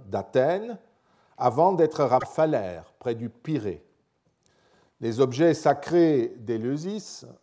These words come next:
sont transportés d'Éleusis, euh, de, d'Éleusis dans l'Éleusinion d'Athène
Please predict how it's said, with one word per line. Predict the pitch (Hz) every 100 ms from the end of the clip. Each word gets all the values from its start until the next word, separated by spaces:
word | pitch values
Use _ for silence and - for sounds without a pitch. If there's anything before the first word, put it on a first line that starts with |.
| _ - -
sont | - 143 147
transportés | 156 - 123 123 - 117 - 156 151 113
d'Éleusis, | 113 113 101 104 120 156 156 - -
euh, | 123
de, | 107 107 104
d'Éleusis | 104 98 120 113 110 131 151 147 -
dans | 107 107
l'Éleusinion | 110 123 120 117 117 123 135 123 104 104
d'Athène | 95 117 - 131 170 208 233